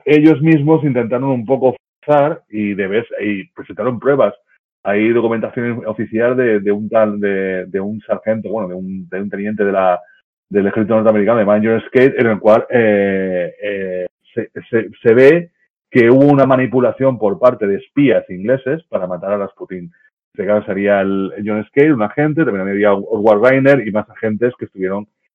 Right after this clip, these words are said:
eh, involucrados en el, en el asesinato y participaron junto a estos nobles, nobles rusos para matarlo, evidentemente, Petrogrado,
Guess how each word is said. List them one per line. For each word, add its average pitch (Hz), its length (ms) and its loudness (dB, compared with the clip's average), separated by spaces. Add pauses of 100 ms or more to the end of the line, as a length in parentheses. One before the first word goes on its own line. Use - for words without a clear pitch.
(140)
eh, 110 400 4
involucrados 120 720 6
en 104 100 -2
el, 90 560 -4
en 104 80 -8
el 104 80 -4
asesinato 117 580 -2
y 117 120 -4
participaron 110 560 -2
junto 90 260 -8
a 90 40 2
estos 90 220 -14
nobles, 90 760 -2 (640)
nobles 98 400 -4
rusos 107 360 -4
para 98 180 -2
matarlo, 85 480 -8 (460)
evidentemente, 107 640 0
Petrogrado, 113 720 4